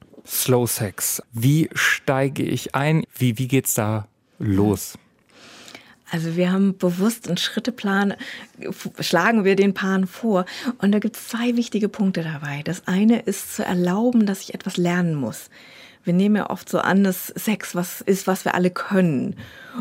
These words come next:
Speaker 2: Und nach unserer Erfahrung ist es so, dass man beim Slow Sex wirklich etwas Neues lernt und genauso wichtig etwas anderes verlernt. Nämlich den Orgasmus eine Weile erstmal ganz bewusst rauszulassen und vor allen Dingen den Orgasmus als Ziel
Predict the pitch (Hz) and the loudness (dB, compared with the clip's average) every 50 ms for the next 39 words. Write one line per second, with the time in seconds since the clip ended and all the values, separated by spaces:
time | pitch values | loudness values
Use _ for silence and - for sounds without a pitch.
0 | - - _ _ - 175 175 170 170 175 180 - - - 101 123 185 202 - - | -12 -12 _ _ 0 2 2 4 4 2 0 0 -2 -4 -2 0 0 0 2 2
1 | 190 196 190 202 160 185 - - 196 190 170 - 185 - 185 - - 190 180 185 | 2 4 4 2 2 0 0 0 0 0 0 -2 -4 -6 -6 -2 0 0 0 0
2 | 185 - 202 190 185 180 185 190 190 185 - - - 185 208 226 - 247 214 - | 0 -2 -2 -2 0 0 0 0 0 -2 -2 -2 0 0 0 0 -2 -4 -6 -6
3 | - - 180 - 185 185 - - - - 180 - 190 185 180 180 180 180 - 185 | -6 -8 -6 -6 -6 -6 -6 -6 -6 -6 -6 -2 -2 0 2 2 0 0 0 0
4 | 175 175 180 202 233 262 339 339 - - - - - - 226 - _ 190 196 190 | 0 2 2 2 0 0 -2 -4 -10 -16 -18 -18 -16 -14 -14 -6 _ 0 0 2
5 | - 196 190 185 202 196 196 185 202 196 - 202 - - 196 - 185 185 - 185 | 2 2 2 2 0 0 0 -2 -2 -4 -6 -6 -8 -8 -6 -6 -6 -4 -2 0
6 | 185 190 190 190 185 - - - - - 202 185 180 175 180 170 156 131 92 85 | 0 0 0 0 -4 -6 -8 -12 -10 -6 -4 -2 0 0 0 0 0 -2 -2 -4
7 | - - 156 - - - - - - - - - - 180 175 180 180 180 - 190 | -4 -6 -8 -10 -12 -16 -20 -20 -20 -20 -20 -8 -2 2 4 4 4 2 2 0
8 | 185 - 190 180 - 175 202 220 - - 240 226 220 - - - 196 190 185 190 | -2 -2 -2 -2 -2 -2 -2 -2 0 2 2 2 2 0 -2 -2 0 0 0 0
9 | 165 170 196 226 247 247 - - 208 208 - - 196 196 196 196 196 - - - | 0 0 2 2 2 0 0 0 -2 -2 0 0 2 2 2 0 -2 -6 -12 -20
10 | - - _ - 180 175 202 247 294 - - - 214 208 202 196 190 - - - | -20 -18 _ -2 2 4 4 4 4 2 -2 -4 -4 -2 0 -2 -4 -4 -6 -2
11 | 165 170 220 247 - - 254 254 247 254 269 269 - 240 - 208 196 - - 208 | 0 0 0 0 -2 -2 -2 0 0 0 -2 -2 -2 -2 0 0 0 -2 -2 -4
12 | - 208 208 220 220 208 208 202 - - 180 - 208 220 - - 220 208 - - | -2 0 2 2 4 4 2 2 0 -2 -2 -2 -2 -4 -2 0 -2 0 0 0
13 | 196 185 190 - - - - - - 247 247 302 311 254 233 226 | -4 -4 -4 -6 -14 -14 -14 -8 -4 -2 2 4 4 4 4 2